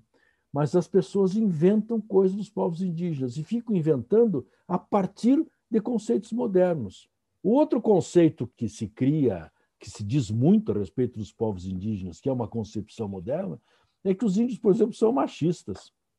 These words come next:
Porque quem se relaciona com os brancos são os homens, não são as mulheres, em geral. Isso desde de Rondon. Agora, eles não se dão conta que o machismo vem daqui e não vai de lá.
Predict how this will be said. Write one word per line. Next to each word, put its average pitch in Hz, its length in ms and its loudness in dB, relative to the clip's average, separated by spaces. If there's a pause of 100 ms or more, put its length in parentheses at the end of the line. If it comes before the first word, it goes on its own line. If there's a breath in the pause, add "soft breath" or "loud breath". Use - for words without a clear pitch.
(200)
Porque 180 280 6
quem 240 200 4
se 214 140 6
relaciona 190 540 8
com 123 160 -4
os 98 120 -4
brancos 196 440 4
são 226 240 4
os 233 140 2
homens, 190 340 6
não 156 140 0
são 147 180 -2
as 127 80 -2
mulheres, 123 500 2
em 110 100 -2
geral. 135 500 6 (120)
Isso 131 220 -4
desde 226 380 6
de 214 140 6
Rondon. 143 540 2 (300)
Agora, 165 280 6
eles 226 140 4
não 294 120 2
se - 120 -10
dão 254 160 4
conta 220 400 4
que 190 120 -2
o 190 40 4
machismo 247 420 0
vem 359 120 8
daqui 359 360 0
e 453 40 2
não 453 140 6
vai 175 120 6
de 135 100 4
lá. 98 260 0